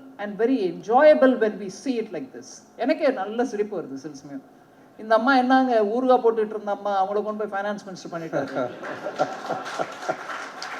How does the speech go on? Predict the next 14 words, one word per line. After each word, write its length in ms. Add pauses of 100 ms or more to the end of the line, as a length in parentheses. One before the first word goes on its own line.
(680)
தாராளமா 800
சொல்லுங்க. 400 (320)
எனக்கு 300
ஊறுகாய் 460
போடுறதும் 400
தாழ்வு 320
குறைவா 320
இல்ல, 380 (480)
மக்களுக்கோசம் 720
சேவை 280
பண்றதும் 420
தாழ்வு 280
குறைவா 360
இல்ல. 160